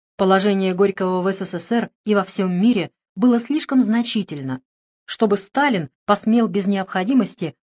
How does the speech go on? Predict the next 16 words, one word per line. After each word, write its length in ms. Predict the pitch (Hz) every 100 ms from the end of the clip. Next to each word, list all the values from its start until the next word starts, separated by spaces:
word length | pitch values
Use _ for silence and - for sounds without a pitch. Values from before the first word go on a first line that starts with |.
| -
вламываться 640 | 190 254 277 214 180 -
к 80 | 185
нему 200 | 202 214
ночью, 580 | 214 220 156 - 131 127 _ _ _
прекрасно 500 | - 247 349 359 208
зная 420 | 170 202 254 233 -
о 140 | 190 196
его 200 | 226 330
физическом 580 | 175 139 180 - 180
состоянии. 680 | 175 170 165 143 135 139 143 _ _ _ _ _
Впрочем, 480 | - 320 359 320 254
Ромен 320 | 220 226 220
Роллан 520 | 202 196 233 240 233 -
в 100 | 175
московском 580 | 196 196 208 196 - 180
дневнике 600 | 170 185 165 - 233